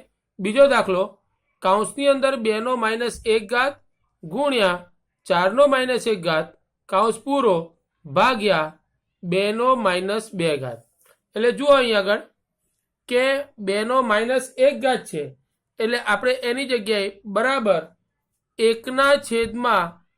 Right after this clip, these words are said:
બેનો એક ઘાત ગુણ્યા માઇનસ એક ઘાત છે, એને આપણે ધન ઘાત કરવો હોય તો એકના છેદમાં લઈ લીધે એટલે બે, એકના છેદમાં બેનો એક ઘાત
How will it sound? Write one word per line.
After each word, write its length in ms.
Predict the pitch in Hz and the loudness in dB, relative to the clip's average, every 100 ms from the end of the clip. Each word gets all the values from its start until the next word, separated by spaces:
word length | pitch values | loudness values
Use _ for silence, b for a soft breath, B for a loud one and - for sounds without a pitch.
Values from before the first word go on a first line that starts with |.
| _ | _
બેનો 540 | 190 180 208 220 233 240 254 - _ | -6 -4 -2 -2 0 -2 -2 -8 _
એક 220 | - 285 233 | 2 2 2
ઘાત 320 | 196 190 160 - _ _ _ _ _ _ | 0 2 0 -2 _ _ _ _ _ _
ગુણ્યા 580 | 175 254 262 220 180 - _ - | -6 -2 0 2 0 -4 _ -8
માઇનસ 520 | 160 180 220 247 254 - | -2 0 0 0 -2 -2
એક 160 | 247 269 | -2 0
ઘાત 200 | 220 254 247 | 0 -2 -2
છે, 180 | 254 247 294 - | -4 -6 -8 -10
એને 200 | 220 220 | -6 -2
આપણે 260 | 226 220 220 | 0 0 0
ધન 280 | 180 220 | 2 2
ઘાત 180 | 233 240 | 0 -2
કરવો 260 | 233 247 277 | 0 4 6
હોય 160 | 233 208 | 6 2
તો 80 | 226 | -4
એકના 200 | 226 233 | -6 -8
છેદમાં 360 | 247 247 269 | -8 -4 -2
લઈ 120 | 254 | 0
લીધે 220 | 226 170 175 - _ _ _ - | -2 -4 -8 -12 _ _ _ -8
એટલે 260 | 202 240 214 214 - | -4 -2 -2 -4 -8
બે, 140 | 185 202 | -6 -2
એકના 360 | 226 220 254 | -2 -2 -4
છેદમાં 360 | 247 226 220 220 | -2 -4 -2 -4
બેનો 340 | 190 190 214 226 | -2 -2 -2 -4
એક 160 | 254 277 | -2 -2
ઘાત 260 | 196 185 165 | 0 0 0